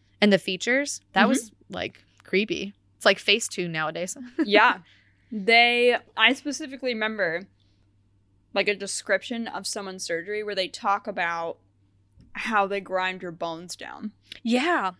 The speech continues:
Speaker 1: Like,
Speaker 2: to
Speaker 1: if you
Speaker 2: refill
Speaker 1: want
Speaker 2: them.
Speaker 1: Yeah.
Speaker 2: Mm-hmm.
Speaker 1: God, like, this isn't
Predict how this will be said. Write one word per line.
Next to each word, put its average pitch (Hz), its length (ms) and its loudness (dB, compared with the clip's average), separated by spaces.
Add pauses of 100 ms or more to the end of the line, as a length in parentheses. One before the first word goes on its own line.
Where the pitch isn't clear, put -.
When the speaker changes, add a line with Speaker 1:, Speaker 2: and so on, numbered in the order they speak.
(120)
Speaker 1:
Like, 233 160 -4
Speaker 2:
to 247 60 4
Speaker 1:
if 202 80 2
you 202 80 4
Speaker 2:
refill 214 340 4
Speaker 1:
want 185 60 -2
Speaker 2:
them. 202 260 -6 (180)
Speaker 1:
Yeah. 185 480 -4 (540)
Speaker 2:
Mm-hmm. 180 360 -8 (300)
Speaker 1:
God, 190 460 0
like, 175 160 -8
this 202 200 -2
isn't 254 260 -6